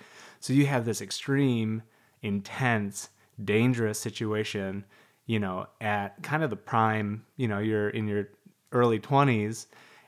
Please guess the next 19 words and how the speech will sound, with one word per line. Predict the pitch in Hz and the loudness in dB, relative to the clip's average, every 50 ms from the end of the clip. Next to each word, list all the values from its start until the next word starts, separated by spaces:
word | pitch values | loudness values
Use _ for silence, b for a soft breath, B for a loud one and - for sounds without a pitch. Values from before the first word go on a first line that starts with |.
| B | B
and | - 123 117 113 113 110 107 107 107 104 104 | -4 0 2 2 2 2 2 0 0 -2 -2
you | 107 | -4
come | - - 127 117 107 | -2 -2 -2 -2 0
home | 101 123 123 123 120 113 110 110 110 110 - - | 2 4 4 6 6 6 4 2 2 0 -2 -2
and | 113 107 | -2 -2
it's | 110 101 - | -2 0 0
going | - 107 107 101 | 0 2 2 2
from, | 98 - 107 101 | 0 -2 -2 -2
like, | 101 92 | -2 -4
a | 101 | -4
hundred | 95 104 123 117 107 | -4 -4 -2 -2 0
miles | 104 104 101 98 95 95 92 - | 0 0 0 0 0 -2 -2 -6
to, | - - 95 | -8 -8 -6
like, | 95 92 95 - - - | -6 -6 -6 -8 -14 -20
four. | - - - 113 98 95 95 - - - - B B B B B B B B B B B | -20 -6 -2 -2 -2 0 -2 -6 -8 -14 -18 B B B B B B B B B B B
And | - 113 107 104 104 101 101 98 98 98 101 | -4 -2 -2 0 0 0 -2 -2 -2 -2 -2
you | 104 110 110 | 0 0 0
look | 104 107 117 113 - | 2 2 2 0 0
for | - - - 110 104 101 98 95 95 92 95 - | -6 -4 -2 0 0 2 0 0 -2 -4 -6 -10